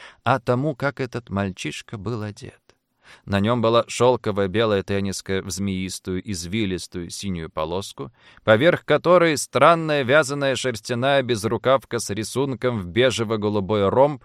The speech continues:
коричневые вельветовые брюки гольф с манжетами, застёгнутыми под коленом, и белые носки гольфа с кисточками вверху по бокам.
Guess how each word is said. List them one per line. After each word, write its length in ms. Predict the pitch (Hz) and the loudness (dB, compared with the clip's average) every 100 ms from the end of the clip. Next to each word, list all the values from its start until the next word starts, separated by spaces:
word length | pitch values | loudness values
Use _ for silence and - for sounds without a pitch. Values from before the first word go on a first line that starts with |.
| _ | _
коричневые 800 | 113 131 170 - - 139 131 120 | 6 6 6 0 -4 -2 0 0
вельветовые 720 | 127 117 135 139 123 117 117 | 0 2 0 0 -2 0 -2
брюки 400 | 98 117 127 110 | 0 -2 -2 -6
гольф 360 | 92 120 110 - | 2 4 2 -2
с 120 | - | -6
манжетами, 720 | 95 90 87 156 170 156 151 | -6 -4 0 0 0 -8 -8
застёгнутыми 920 | 104 - - - 147 131 131 117 117 | -8 -10 -12 0 0 0 -10 -10 -10
под 240 | 107 117 | -8 -10
коленом, 580 | - 101 95 101 101 95 _ - - - | -8 -6 -2 0 0 -2 _ -20 -20 -2
и 120 | 151 | -2
белые 560 | 101 135 208 196 190 | 4 6 8 8 6
носки 460 | 175 160 - - 160 | 4 0 -2 -4 -6
гольфа 500 | 101 151 170 123 113 | 6 6 6 2 -6
с 140 | - | -8
кисточками 800 | - 151 143 131 127 - 127 120 | -6 -6 -4 -6 -8 -8 -6 -4
вверху 440 | 110 92 101 - - | -4 -2 -2 -2 -6
по 160 | - | -4
бокам. 520 | 101 92 - 69 60 | -2 -4 -4 -10 -12